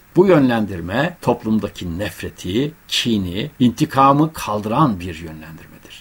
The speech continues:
Değilse hak hukuk talebi ile insanlar kötülüklere kötülükle cevap verebilirler. Kısasa kısas diyebilirler. Kötülük yaptıysa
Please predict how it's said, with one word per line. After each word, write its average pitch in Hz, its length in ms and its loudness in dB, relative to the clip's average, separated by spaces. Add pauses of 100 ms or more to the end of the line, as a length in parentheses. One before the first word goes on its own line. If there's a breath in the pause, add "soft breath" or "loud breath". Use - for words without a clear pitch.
(180)
Değilse 117 580 2
hak - 360 0
hukuk - 540 0
talebi 92 420 -6
ile 170 400 2
insanlar 127 600 2
kötülüklere 117 840 0
kötülükle 107 560 -4
cevap 92 400 -6
verebilirler. 143 720 -10
Kısasa - 480 -6
kısas - 460 -6
diyebilirler. 202 580 -4 (100)
Kötülük 135 400 0
yaptıysa - 600 -2